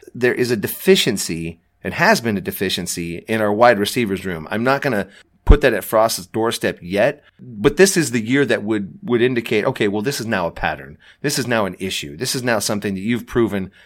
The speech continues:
over time that we struggle getting. So if this is gonna be an offense we're gonna live in and do, uh, that we have to show the ability to get those Georgia-type wide receivers, those O-, those Ohio State wide receivers, those Alabama. Like, we can't pretend like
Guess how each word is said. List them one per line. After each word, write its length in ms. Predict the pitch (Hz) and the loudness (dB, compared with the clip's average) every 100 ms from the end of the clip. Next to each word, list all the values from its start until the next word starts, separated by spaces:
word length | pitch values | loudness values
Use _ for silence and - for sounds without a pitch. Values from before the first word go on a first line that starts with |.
| _ _ | _ _
over 280 | 127 127 107 | 2 2 2
time 560 | - - 139 120 101 95 | -4 0 2 4 2 0
that 220 | 98 107 | -2 -2
we 200 | 117 131 | -2 -2
struggle 460 | - - 101 87 | -2 -2 -2 -2
getting. 340 | 90 110 92 80 | -4 -2 -2 -4
So 160 | - | -8
if 100 | 85 | -8
this 200 | - - | -4 -4
is 60 | 190 | -2
gonna 160 | 214 202 | 0 0
be 100 | 202 | 0
an 60 | |
offense 360 | 196 196 131 107 | 2 0 -2 -6
we're 80 | 110 | -4
gonna 180 | 113 | -2
live 220 | 113 160 110 | -2 -2 -4
in 100 | 95 | -4
and 160 | 95 | -6
do, 320 | 98 139 85 80 - - _ | -2 -2 -2 -6 -16 -20 _
uh, 100 | - | -8
that 140 | - 131 | 0 2
we 160 | 151 | 2
have 300 | 131 151 - | 4 6 6
to 100 | 127 | 2
show 240 | 117 127 127 | 0 2 2
the 100 | 107 | 0
ability 320 | 90 113 98 | 0 -2 -2
to 80 | 92 | -4
get 200 | 110 104 | -6 -4
those 240 | 98 95 - - - | -6 -6 -10 -18 -16
Georgia-type 840 | 87 123 147 135 127 120 107 - | -4 4 6 6 4 4 2 2
wide 280 | 107 107 101 | 0 2 2
receivers, 420 | 101 - 95 90 | 0 -2 -4 -6
those 140 | 95 - | -8 0
O-, 200 | 131 135 | 2 2
those 200 | 117 117 | 0 0
Ohio 360 | 117 123 127 113 | 4 4 4 2
State 260 | 101 131 120 | 0 -2 0
wide 200 | 104 95 | 0 0
receivers, 460 | 95 98 90 92 | -4 -6 -6 -6
those 160 | 98 92 | -8 -4
Alabama. 500 | - 117 98 120 107 - - - | 0 0 0 -4 -4 -10 -20 2
Like, 160 | 139 | 2
we 100 | 135 | 2
can't 340 | 143 196 202 - | 0 2 2 2
pretend 480 | 156 - 165 151 120 | 0 0 -2 0 -2
like 320 | 107 101 | -2 -4